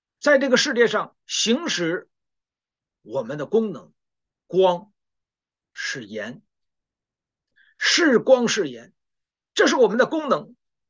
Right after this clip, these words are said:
我们如何发出这样的功效？依靠着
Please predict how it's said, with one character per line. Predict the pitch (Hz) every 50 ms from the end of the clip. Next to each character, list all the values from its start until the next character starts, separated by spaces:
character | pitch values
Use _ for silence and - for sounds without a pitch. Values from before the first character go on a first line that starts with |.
| _ _ _ _ _ _ _ _ _ _ _ _ _ _ _ _ _ _ _
我 | - 262
们 | 330 330 320
如 | 302 349 381 320
何 | 302 370 359 339 330 - _ _ _ _ _ _ _
发 | - - - 415 381 370 349
出 | - 311 330
这 | 285 320
样 | 302
的 | 269 -
功 | - - 403 403 381
效？ | 254 - 330 - - - _ _ _ _ _ _ _ _ _ _ _ _ _ _ _ _ _ _ _ _ _ _ _ _ _
依 | - 156 156 160 156
靠 | - - 143 120 -
着 | - -